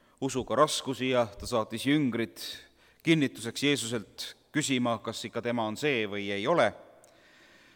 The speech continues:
Nii et Herodes suutis Ristija Johannese endast välja viia, selline inimene oli. Ja ta suutis ka Jeesuse panna otsima uues kvaliteedis isa.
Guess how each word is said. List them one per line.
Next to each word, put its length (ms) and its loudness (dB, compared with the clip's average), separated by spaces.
Nii 80 6
et 160 2
Herodes 540 10
suutis 500 2
Ristija 380 4
Johannese 580 6
endast 360 2
välja 320 4
viia, 280 -2
selline 380 -2
inimene 320 0
oli. 180 -2
Ja 220 4
ta 120 0
suutis 540 0
ka 220 0
Jeesuse 580 0
panna 420 6
otsima 640 4
uues 340 2
kvaliteedis 920 2
isa. 240 2